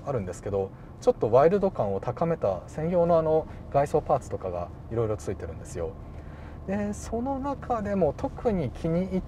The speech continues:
ているのが、あの、フロントバンパーのフォグランプ周りですね。ティー三二のエクストリーマーXは、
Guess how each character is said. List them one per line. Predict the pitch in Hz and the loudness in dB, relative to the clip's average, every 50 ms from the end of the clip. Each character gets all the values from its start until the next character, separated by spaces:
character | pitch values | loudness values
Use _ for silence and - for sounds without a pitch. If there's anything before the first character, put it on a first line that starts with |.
| - - - - | -8 -12 -6 -4
て | 196 | -4
い | 170 - 170 185 | -2 0 -2 0
る | 175 196 180 | 0 2 2
の | 151 127 | 2 4
が、 | 113 120 135 131 117 98 92 80 - - - - - - - - - | 4 6 6 6 6 6 4 0 -2 -8 -14 -14 -14 -14 -14 -6 -4
あ | 123 | -2
の、 | 120 | -2
フ | 113 - - - 175 | -2 -4 -2 0 2
ロ | 233 302 | 2 2
ン | 302 294 | 2 2
ト | - 277 | 0 0
バ | 269 294 | 2 2
ン | 285 - | 0 4
パ | - 185 | 6 6
ー | 143 | 6
の | 120 | 6
フ | 101 - - 143 | 2 2 2 4
ォ | 135 | 4
グ | 170 | 6
ラ | 220 254 | 4 4
ン | 247 226 | 0 0
プ | - 226 | 0 2
周 | 214 196 208 202 170 104 | 4 4 6 6 6 4
り | 92 | 4
で | 90 92 | 0 -4
す | - - | -2 -2
ね。 | 110 104 98 92 87 - - - - - - - - - - | 0 0 0 0 -2 -6 -8 -10 -10 -10 -10 -10 -10 -10 -4
テ | - 214 | -2 -2
ィ | 185 | -2
ー | |
三 | - 139 131 | 0 -2 -2
二 | 123 113 | -2 -2
の | 110 107 | -2 -4
エ | 104 - | -6 -4
ク | - 156 143 | -4 -4 -4
ス | - | 0
ト | - 151 | 0 0
リ | 139 139 | 0 0
ー | |
マ | 143 143 139 | 0 -2 -2
ー | 127 | -2
X | 131 - - - - - - 107 | -4 -6 -6 -10 -10 -8 -2 2
は、 | 104 104 95 90 | 2 4 4 2